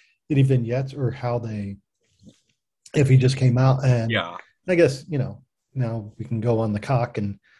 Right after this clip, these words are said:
Speaker 1: find out and just, uh, you know, watch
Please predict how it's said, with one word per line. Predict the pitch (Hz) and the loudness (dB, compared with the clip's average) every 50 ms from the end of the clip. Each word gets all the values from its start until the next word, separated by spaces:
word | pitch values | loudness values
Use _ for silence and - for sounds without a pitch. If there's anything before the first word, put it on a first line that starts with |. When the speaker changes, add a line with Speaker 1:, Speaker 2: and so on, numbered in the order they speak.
| _ _ _ | _ _ _
Speaker 1:
find | - - 123 107 104 104 | -4 -2 -2 0 0 0
out | 123 139 147 127 120 127 131 - - | 0 0 0 0 0 -2 -4 -6 -8
and | 117 107 104 | -8 -8 -8
just, | 110 101 - - - - | -8 -10 -12 -12 -10 -8
uh, | 107 98 90 92 87 - - _ _ _ _ _ _ _ _ _ _ _ _ _ _ _ _ _ _ _ _ _ _ _ _ _ _ - | -6 -6 -6 -8 -10 -12 -16 _ _ _ _ _ _ _ _ _ _ _ _ _ _ _ _ _ _ _ _ _ _ _ _ _ _ 2
you | 202 185 | 2 2
know, | 147 127 | 2 2
watch | 131 147 151 147 139 139 135 135 - - - - - - - _ | 0 0 4 6 6 6 6 4 2 -2 -6 -8 -10 -14 -18 _